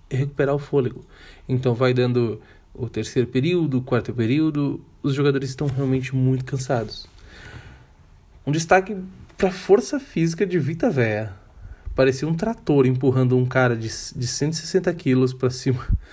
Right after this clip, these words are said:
<laughs> de outro. Ele realmente amassou quem tivesse na frente dele. E ele é assim, ele se machucou ano passado, a gente sabe. Voltou contra o jo-, voltou no jogo contra Green Bay e fez a diferença.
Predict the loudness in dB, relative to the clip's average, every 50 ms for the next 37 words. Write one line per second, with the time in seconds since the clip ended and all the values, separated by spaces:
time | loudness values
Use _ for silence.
0 | -20 -20 -20 -20 -20 -20 -20 -14 -8 -6 -4 0 4 4 6 6 4 2 -2 -4
1 | -4 -4 -2 -2 -2 -4 -8 -10 -20 -20 -20 -20 -10 -4 0 2 4 6 6 6
2 | 6 6 4 2 0 -2 -4 -6 -8 -14 -20 -20 -20 _ -20 -20 -20 -12 _ 0
3 | 0 2 2 2 0 -2 -4 -2 0 2 2 2 0 -6 -12 -20 -20 -20 -20 -20
4 | -20 _ _ _ -20 -20 -20 -20 -20 -20 -20 -10 -4 -2 -2 -2 0 0 0 0
5 | 0 0 -2 -4 -4 -2 -4 -4 -2 0 0 0 0 -2 -8 -10 -8 -2 0 2
6 | 2 4 4 2 2 0 0 0 -2 -2 -2 -2 -4 -6 -4 -2 -2 -2 -2 0
7 | 0 0 0 0 0 0 0 0 0 -2 -4 -2 0 2 2 2 2 2 2 2
8 | 0 -2 -2 -2 0 0 0 0 -2 -2 -4 -6 -18 -20 -20 -20 -20 -20 -20 -20
9 | -20 -20 -20 -20 -20 -12 -4 2 4 4 4 4 2 0 0 0 0 -2 0 0
10 | 0 0 0 -2 -2 -2 -2 0 0 2 2 2 2 0 0 2 4 4 4 4
11 | 2 0 0 0 0 2 2 0 2 4 4 4 2 2 0 -2 -2 -2 -2 -4
12 | -4 -6 -4 -2 -2 0 2 2 0 -2 -2 -2 -2 0 0 0 -2 -4 -6 -14
13 | -18